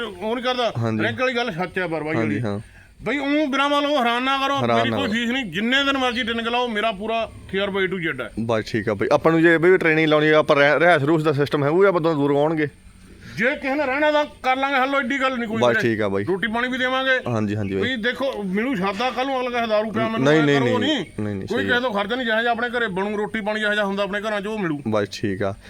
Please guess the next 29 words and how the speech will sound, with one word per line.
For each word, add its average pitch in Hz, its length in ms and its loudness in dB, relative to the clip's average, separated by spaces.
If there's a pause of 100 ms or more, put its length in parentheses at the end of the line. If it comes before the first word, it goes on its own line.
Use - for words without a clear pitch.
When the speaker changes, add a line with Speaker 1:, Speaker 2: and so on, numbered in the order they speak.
(100)
Speaker 2:
ਚਲੋ 135 220 2
ਬਾਈ, 135 160 2
ਠੀਕ 127 260 0
ਆ, 131 100 0
ਧੰਨਵਾਦ, 127 440 2
ਬਹੁਤ 127 300 0
ਸੋਹਣੀ 147 180 -2
ਜਾਣਕਾਰੀ 127 300 0
ਦਿੱਤੀ। 156 300 0 (220)
Speaker 1:
ਹਾਂਜੀ। 135 160 -12
Speaker 2:
ਤੇ 127 760 2
ਸਾਰੇ 135 260 2
ਵੀਰਾਂ 139 220 2
ਨੂੰ 139 100 0
ਬੇਨਤੀ 123 400 0
ਆ, 151 80 4
ਵੀਰ 135 260 2
ਨੂੰ 147 320 0 (220)
ਜ਼ਰੂਰ 147 300 6
ਇੱਕ 180 160 0
ਵਾਰ 160 160 4
ਫੋਨ 147 320 0
ਲਾ 143 160 4
ਕੇ 139 260 2 (520)
ਗੱਲ 123 200 4
ਕਰਿਓ, 135 240 2
ਬੰਦਾ 139 340 2
ਬਹੁਤ 139 380 2
ਦਿਲ 139 160 0